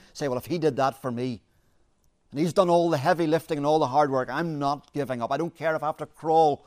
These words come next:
the whole way. I don't care. I'm keeping going." And we look at our Father, and our Father says,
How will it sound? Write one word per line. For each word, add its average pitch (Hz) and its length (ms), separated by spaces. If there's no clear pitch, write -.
the 135 120
whole 156 260
way. 143 320
I 110 60
don't 147 200
care. 127 360
I'm 107 140
keeping 151 420
going." 131 340
And 120 140
we 120 80
look 135 160
at 139 60
our 117 100
Father, 117 540
and - 80
our 131 60
Father 123 420
says, 107 540